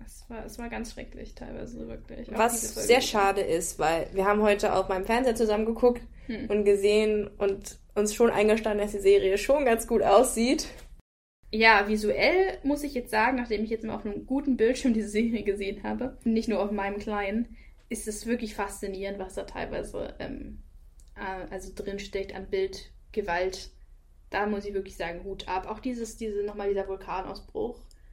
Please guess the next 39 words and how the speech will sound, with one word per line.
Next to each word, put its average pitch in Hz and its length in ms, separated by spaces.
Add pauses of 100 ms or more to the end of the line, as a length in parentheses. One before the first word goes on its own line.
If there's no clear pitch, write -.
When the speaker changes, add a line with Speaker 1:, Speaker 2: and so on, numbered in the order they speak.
(280)
Speaker 1:
das - 120
sah 202 100
einfach 202 260
schön 196 320
aus. 196 240
Teilweise 254 340
sieht's 233 180
immer 226 140
noch 214 140
zu - 140
glatt 254 220
gebügelt 262 400
aus, - 240
das - 160
will - 120
ich - 140 (200)
noch 240 200 (340)
anfügen, 233 600
aber, 196 400 (460)
also 190 220
es 185 100
ist - 140
schon 202 120
eine 190 120
gut 196 180
aussehende 175 400
Serie, 180 380
kann 185 160
man - 80
nicht - 100
anders - 220
sagen. 254 320 (420)
Sie 226 140
protzen 269 560
immer 262 200
mal 240 220
wieder 226 160
damit, 220 480
aber 208 460